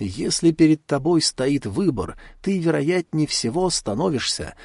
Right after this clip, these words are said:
на более лёгком пути, там, где камней мало.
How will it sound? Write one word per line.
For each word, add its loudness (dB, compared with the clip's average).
на 2
более 4
лёгком 0
пути, -6
там, 2
где 0
камней 0
мало. -2